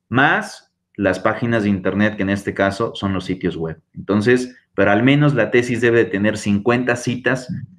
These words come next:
de cincuenta libros diferentes. Entonces, eh, para que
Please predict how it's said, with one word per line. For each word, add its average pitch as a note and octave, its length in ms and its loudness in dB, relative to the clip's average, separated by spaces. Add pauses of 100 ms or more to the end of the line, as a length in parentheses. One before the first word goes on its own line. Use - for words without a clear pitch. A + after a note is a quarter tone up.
de F#2+ 140 0
cincuenta F#2+ 560 -2
libros F#2+ 340 0
diferentes. F#2 680 -4 (440)
Entonces, A2 720 2
eh, F#2+ 720 2
para G2 240 2
que G#2+ 220 2